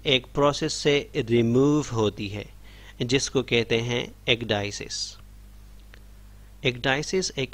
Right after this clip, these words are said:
ऐसा प्रोसेस है जिसमें पुरानी स्किन डिटैच हो जाती है और उसको एक कमीज की तरह उतार दिया जाता है।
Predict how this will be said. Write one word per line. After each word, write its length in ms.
ऐसा 280
प्रोसेस 560
है 160
जिसमें 420
पुरानी 460
स्किन 440
डिटैच 520
हो 120
जाती 360
है 220
और 240
उसको 400
एक 240
कमीज 420
की 140
तरह 260
उतार 460
दिया 240
जाता 380
है। 180